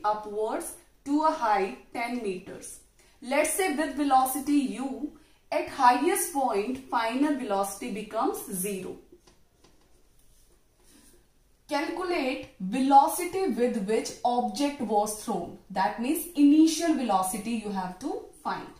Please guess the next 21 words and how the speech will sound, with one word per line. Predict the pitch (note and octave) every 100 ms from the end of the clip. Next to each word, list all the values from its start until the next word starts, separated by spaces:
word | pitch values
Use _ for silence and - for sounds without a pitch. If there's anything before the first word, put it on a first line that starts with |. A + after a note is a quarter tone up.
| _ _ _ _ _ _ _
In | D4+ D#4+
second | - C#4 - G4+ G#4
part, | D4 F3+ F#3+ - - - - C#4
time | D4 F4 A4 G#4
taken | D#4 D4 F4+ E4+
by | B3+ A#3
the | A#3+ D4
object | - B3 C4 G3+ G#3 A3 -
to | C#4+
reach | G3+ A3+ G#3+ G#3+
the | F#3+ D4+ - -
highest | - B3 A3 A3 A3 - -
point. | F3+ - - _ _ _ _ -
So | - E4
what | E4 E4
is | G4 A3+
given | C#4 C#4+ F#4+ F#4
in | C4+
the | B3+
question? | C4 B3 A#3+ - F3 G#3+ D4+ - - _ _
H | A#3 C#4 G4 -